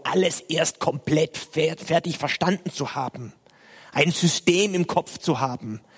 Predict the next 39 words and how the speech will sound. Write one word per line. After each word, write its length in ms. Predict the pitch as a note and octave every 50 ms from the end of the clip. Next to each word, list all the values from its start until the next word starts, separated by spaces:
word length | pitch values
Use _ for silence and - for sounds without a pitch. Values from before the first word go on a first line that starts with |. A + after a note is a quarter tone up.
| - - - - -
mit 240 | D3+ F3 - -
allem 300 | F3 F#3 G3 G#3 G#3 G3+
gleich 380 | D#3+ E3+ D3+ D#3+ F3+ G3 - -
im 100 | D#3+ D3
Reinen 420 | - C3 C3+ D3 E3 F3+ F#3 F3
zu 120 | - - D3
sein, 320 | C3 D#3+ D3 D#3+ E3 D#3
mit 120 | B2+ A#2+ B2
der 80 | A#2
Bibel, 500 | A2+ - D3 F3+ G3 G3 D3+ F#3 F3+ F3
mit 220 | D3+ C3+ B2 - -
Gott, 280 | D#3 D#3+ E3 - -
mit 140 | C3+ B2+ -
sich 140 | B2+ A2+ -
selbst. 600 | - D#3 D#3 D#3 D#3 D#3 - - - - - - _ _ - - - - _ _ _ _ _
Darum 200 | - E3 G3+ G#3
geht 180 | G3+ A3 A#3 -
es 160 | G3+ - -
gar 160 | E3 D3 C3+
nicht. 300 | B2+ A#2+ - - - - _ - - - - - -
Sondern 340 | - E3+ E3 D#3+ - F#3+ A3+
das 160 | A#3 - -
Licht, 380 | A3+ A3 D3+ A#2+ - - - G3
das 180 | G3+ - -
kleine 320 | - G3 F#3 G3 G#3 G#3+ G#3+
Licht, 520 | G#3+ A3 A#3 - - - - - - - _ _ _ _ _ _ _ _ _ _ _ _ _ _ _ _ _ _ _ _ _ _ _ -
was 260 | - A2 - - C#3
wir 160 | D#3 A3 A#3
vielleicht 360 | - - - C3 B2 - -
heute 240 | A#2+ A2 G2 A#2 -
Abend 560 | A#2 C3 C#3 E3 - E3+ E3+ E3 - - - - _ _ _ _ _ _ _ _ _ _ _ _ _ _ _ _ _ _ _ _ _ -
geschenkt 420 | - F3+ - A3 A3 C4+ - - -
bekommen, 460 | G#3+ - - - F3+ D#3 C3 D3 - - _ _ _ _ _ _ _ _ _ _ -
durch 120 | - -
das, 220 | - C#3 D3 - D3+
was 160 | C#3 - -
wir 180 | D3 C#3 -
hören, 340 | D3 C#3+ D3+ E3+ E3 D#3 C#3+
durch 220 | - C#3 C#3+ -